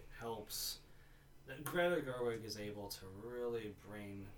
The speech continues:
um, something to that performance because of this element of that character, and, uh, she, I thought she was just fantastic,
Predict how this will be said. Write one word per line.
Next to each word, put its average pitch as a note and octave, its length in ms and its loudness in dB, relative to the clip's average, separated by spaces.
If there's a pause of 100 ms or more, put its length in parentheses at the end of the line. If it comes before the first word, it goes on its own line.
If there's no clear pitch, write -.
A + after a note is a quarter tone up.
(140)
um, G#2 220 -2
something G2 420 -4
to - 120 -8
that F#2 200 -8
performance G2+ 400 -4
because - 540 6
of A2 120 4
this - 240 0
element G2+ 360 -2
of F2+ 80 -2
that F#2 200 -4 (120)
character, G2 680 -4 (220)
and, G#2 120 -4 (320)
uh, G2 360 -4
she, - 220 -2
I - 120 0
thought - 240 2
she - 160 0
was - 160 -2
just - 200 -6
fantastic, G2+ 760 -4